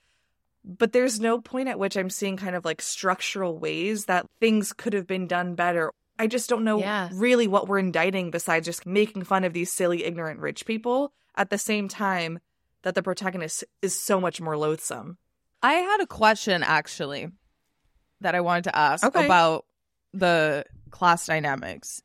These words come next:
Speaker 3: Is there, 'cause, uh, thinking about the American perspective, is there a
Speaker 2: Mm.
Speaker 3: version of the American dream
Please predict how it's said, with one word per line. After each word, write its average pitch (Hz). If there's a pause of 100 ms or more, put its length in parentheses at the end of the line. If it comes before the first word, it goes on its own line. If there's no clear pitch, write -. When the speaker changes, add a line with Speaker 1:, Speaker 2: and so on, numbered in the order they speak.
Speaker 3:
Is 208
there, 311 (300)
'cause, 196
uh, 185
thinking 220
about 185
the 165
American 165
perspective, 143 (420)
is 247
there 359
a 208
Speaker 2:
Mm. 175
Speaker 3:
version 170
of 143 (880)
the 175
American 180
dream 151